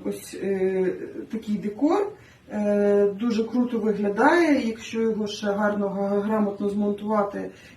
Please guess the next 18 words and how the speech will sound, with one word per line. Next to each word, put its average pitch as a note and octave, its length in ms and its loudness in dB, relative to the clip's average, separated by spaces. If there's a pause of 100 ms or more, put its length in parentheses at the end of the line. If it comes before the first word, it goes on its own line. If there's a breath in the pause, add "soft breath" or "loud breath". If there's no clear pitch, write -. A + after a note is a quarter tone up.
він G3+ 160 2
буде G3+ 200 2
вас G3 160 0
тішити G3+ 580 -4
і G#3 280 2
радувати. C4+ 760 2 (580 loud breath)
Але, A3+ 680 4
е, G3+ 280 4
зараз C#4+ 420 4
ми A#3+ 140 4
хочемо A3+ 360 0
вам A3+ 200 2
показати G#3 680 -2 (260)
основну A3 840 4
перевагу G#3 580 2
S - 360 -8
P - 0 -
C F3+ 300 -8